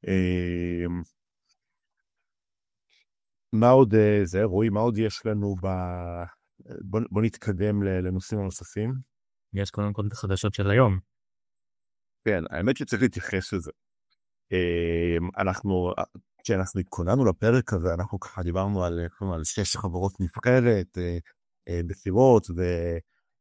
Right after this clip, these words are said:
Speaker 1: אה, מאיה מוריס, שמעבר לזה שהיא הייתה אלופת, אה, אלופת עולם ל-, לנוער, עוד בדגם באר אס אקס,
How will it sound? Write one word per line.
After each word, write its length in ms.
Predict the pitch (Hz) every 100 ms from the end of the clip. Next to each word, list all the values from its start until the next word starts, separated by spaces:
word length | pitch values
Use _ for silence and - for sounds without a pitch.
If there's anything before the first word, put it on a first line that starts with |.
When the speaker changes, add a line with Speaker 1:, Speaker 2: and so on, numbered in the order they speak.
| -
Speaker 1:
אה, 440 | 87 85 85 85 87
מאיה 460 | 92 98 104 98
מוריס, 440 | 90 92 98 98 92
שמעבר 1300 | - 92 85 85 85 82 - _ - 92 101 95 104
לזה 400 | 90 87 92 101
שהיא 560 | - - 95 90 87 85
הייתה 280 | 85 98
אלופת, 560 | 95 87 - 104 - -
אה, 400 | 98 95 90 90 - _ -
אלופת 260 | 92 - 104
עולם 420 | 95 104 110 104
ל-, 680 | 92 92 90 90 87 87 92
לנוער, 420 | 95 107 110 101
עוד 200 | 90 82
בדגם 460 | 87 98 87 98 85
באר 220 | 92 92
אס 200 | 87 139
אקס, 340 | 127 110 -